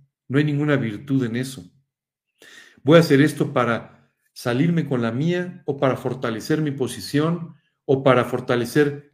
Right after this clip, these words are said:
mis pensamientos. En eso no hay ninguna virtud y tampoco hay algo digno de alabanza. Sabes, los seres humanos tenemos una tendencia terrible en nuestra manera de pensar y es a buscar no la verdad,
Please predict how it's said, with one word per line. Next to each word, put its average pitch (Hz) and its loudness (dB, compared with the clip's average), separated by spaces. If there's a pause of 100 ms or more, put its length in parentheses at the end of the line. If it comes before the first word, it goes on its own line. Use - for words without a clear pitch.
(140)
mis 123 -6
pensamientos. 117 -4 (880)
En 151 -2
eso 156 0
no 135 4
hay 135 6
ninguna 127 2
virtud 113 -2 (640)
y 135 -6
tampoco 156 4
hay 151 8
algo 135 6
digno 117 -2
de 107 -2
alabanza. 98 -6 (960)
Sabes, 180 6
los 160 2
seres 196 2
humanos 139 2
tenemos 135 -2
una 139 -2
tendencia 131 -2
terrible 123 0
en 104 -4
nuestra 107 -8
manera 110 -4
de 107 0
pensar 95 -6 (600)
y 160 4
es 170 6
a 185 8
buscar 143 4 (220)
no 135 4
la 175 6
verdad, 127 -2